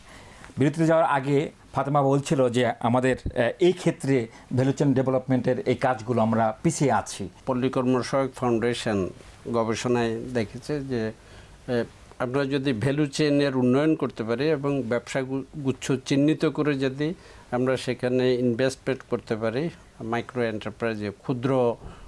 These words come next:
Speaker 2: ও, ব্যবসা উদ্যোগে যদি আমরা সহায়তা করতে পারি, এতে দারিদ্র বিমোচনে সহায়তা করে এবং, আহ, কর্মসংস্থান
Speaker 1: সৃষ্টি হয়।
Speaker 2: সৃষ্টিতে সহায়তা করে এবং, আহ,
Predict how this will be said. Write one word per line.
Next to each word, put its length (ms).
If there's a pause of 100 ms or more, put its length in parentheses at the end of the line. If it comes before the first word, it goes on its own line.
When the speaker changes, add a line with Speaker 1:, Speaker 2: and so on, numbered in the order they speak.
(160)
Speaker 2:
ও, 280
ব্যবসা 340
উদ্যোগে 480
যদি 260
আমরা 260
সহায়তা 460
করতে 280
পারি, 260
এতে 600 (400)
দারিদ্র 460
বিমোচনে 760
সহায়তা 480
করে 280
এবং, 340
আহ, 240 (420)
কর্মসংস্থান 680
Speaker 1:
সৃষ্টি 280
হয়। 40
Speaker 2:
সৃষ্টিতে 380
সহায়তা 440
করে 220
এবং, 300
আহ, 680